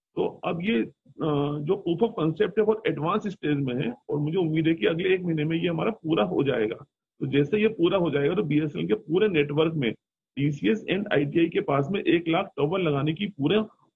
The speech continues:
ऑर्डर होगा, जिसमें हमारे पास ट्वेंटी परसेंट कम से कम जो आईटीआई का हमारा reservation कोटा होता है, वो हमारे पास आना ही आना है। तो इसका, इसका order size ही लगभग, अ,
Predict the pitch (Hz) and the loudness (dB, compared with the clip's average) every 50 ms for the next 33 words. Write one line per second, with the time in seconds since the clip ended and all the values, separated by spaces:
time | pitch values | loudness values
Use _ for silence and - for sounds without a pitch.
0 | - 147 147 147 208 220 202 185 180 147 110 104 104 107 110 - - 123 131 147 | 0 2 2 4 4 4 4 4 4 2 2 2 0 -2 -4 -6 -10 -10 -8 -4
1 | 180 208 214 202 165 147 139 147 175 175 - 190 202 202 - - 143 156 160 - | 0 2 2 2 2 2 2 2 2 0 0 0 -2 0 0 0 0 0 0 0
2 | 220 - 202 180 175 190 180 170 - 151 151 143 151 156 147 196 190 170 151 180 | 0 0 0 0 0 0 -2 0 0 0 0 0 0 -2 -2 -2 -2 0 0 2
3 | - - 131 139 139 139 156 160 160 165 185 175 156 143 135 147 185 180 - _ | 2 2 2 0 0 0 0 0 0 0 -2 -2 -2 -2 0 0 -2 -2 -4 _
4 | _ _ _ _ _ _ - 127 143 147 147 156 - 220 214 - 175 156 151 175 | _ _ _ _ _ _ -4 0 0 2 2 2 0 0 0 2 2 2 4 4
5 | 165 147 131 113 - 120 127 135 151 160 160 151 156 - - 190 190 - - - | 2 2 2 0 0 0 0 0 0 0 0 0 0 0 0 -4 -4 -4 -4 -2
6 | 139 143 160 180 196 180 151 127 120 120 117 113 110 120 - - _ _ _ _ | 0 2 2 2 2 2 2 0 0 0 -2 -2 -4 -4 -8 -12 _ _ _ _
7 | _ _ _ - - - - - - 147 139 - - - - - - 147 143 - | _ _ _ 0 0 0 2 2 -2 -2 -2 0 0 2 2 2 0 -2 -2 0
8 | - - - 147 156 147 202 220 214 202 180 185 175 185 214 196 185 180 170 175 | 0 2 2 2 2 2 2 0 0 0 0 0 0 0 -2 -2 -2 -2 -2 -2
9 | 202 185 170 170 160 156 156 156 - - - - - - - _ _ _ _ - | -4 -2 0 0 0 0 -2 -4 -6 -6 -6 -6 -8 -10 -12 _ _ _ _ -18